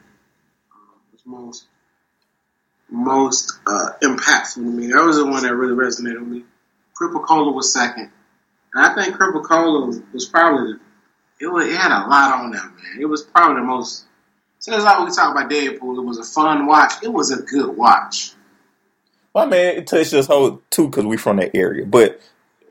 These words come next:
Speaker 1: Yeah.
Speaker 2: that part of being aside, you know what I'm saying? Like, that had, like you said, that had a lot of meat on the bone. We ain't gotta re-, revisit that.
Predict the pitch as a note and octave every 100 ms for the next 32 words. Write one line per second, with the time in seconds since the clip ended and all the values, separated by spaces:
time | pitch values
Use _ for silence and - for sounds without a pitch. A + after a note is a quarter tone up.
0 | _ - B2 A#2+ A2 A#2 F3 - E3+ C3+
1 | A#2+ G#2+ A2 G2+ G2 F#2+ F2+ - G#2+ A2+
2 | G#2 G2+ G#2+ F#2+ F#2 G2 G#2+ G#2 G#2 D3
3 | C3+ B2 B2 - - C3+ C3+ C#3 A2 G#2
4 | B2 G2 F#2+ G2+ F#2+ F#2 G#2 F#2+ - G#2+
5 | - G#2 G2 - - - - G#2+ G2 F#2+
6 | G2 - - -